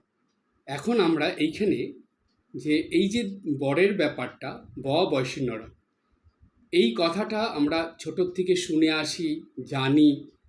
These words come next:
বইয়ের মধ্যে, শাস্ত্রে এই কথা অনেক পাওয়া যায় বা পৌরাণিক সিরিয়ালগুলোতে দেখা যায়।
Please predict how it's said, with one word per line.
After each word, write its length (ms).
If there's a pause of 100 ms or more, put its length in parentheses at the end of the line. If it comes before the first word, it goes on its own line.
(840)
বইয়ের 380
মধ্যে, 380
শাস্ত্রে 460
এই 160
কথা 480 (140)
অনেক 400 (480)
পাওয়া 320
যায় 340 (1040)
বা 140
পৌরাণিক 540
সিরিয়ালগুলোতে 760
দেখা 300
যায়। 300